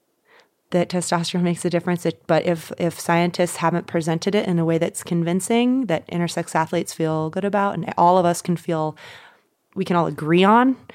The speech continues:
then it isn't fair to people like Caster to have to do hormone supplementation. So I think it, the, I feel like the, the correct decision was made leading into this Olympics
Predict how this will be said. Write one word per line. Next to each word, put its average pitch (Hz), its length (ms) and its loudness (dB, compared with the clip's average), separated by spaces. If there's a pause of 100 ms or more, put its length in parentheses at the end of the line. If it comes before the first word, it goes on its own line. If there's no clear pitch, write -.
(360)
then 190 200 6
it 180 100 8
isn't 185 300 6
fair 160 420 0 (720)
to - 100 -4
people 165 280 -2
like 160 160 -2
Caster 170 400 -2
to 170 60 -2
have - 240 -8
to - 180 -8 (340)
do 185 180 4
hormone 165 320 2
supplementation. 156 1000 -4 (460)
So - 180 2
I 180 60 6
think 202 160 4
it, 208 120 2
the, 190 300 6 (140)
I 190 80 0
feel 233 140 4
like 220 180 4
the, 196 140 2 (240)
the 180 100 0
correct 185 400 2
decision 180 540 4
was 165 160 2
made 170 400 2
leading 165 220 0
into 165 180 2
this 165 200 0
Olympics 160 640 -2